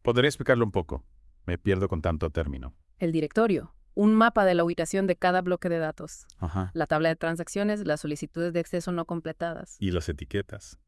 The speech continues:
Speaker 2: Identifican el propietario y poseedores del bloque.
Speaker 1: ¿Y el punto de arbitraje?
Speaker 2: Gestiona el acceso concurrente a los datos.
Speaker 1: Varios mecanismos para la coherencia, a pesar de la complejidad.
Speaker 2: Exactamente.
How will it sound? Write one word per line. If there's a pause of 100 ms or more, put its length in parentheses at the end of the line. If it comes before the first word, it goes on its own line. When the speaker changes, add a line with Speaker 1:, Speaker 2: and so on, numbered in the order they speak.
(180)
Speaker 2:
Identifican
el
propietario
y
poseedores
del
bloque. (380)
Speaker 1:
¿Y
el
punto
de
arbitraje?
Speaker 2:
Gestiona
el
acceso
concurrente
a
los
datos.
Speaker 1:
Varios
mecanismos
para
la
coherencia,
a
pesar
de
la
complejidad.
Speaker 2:
Exactamente.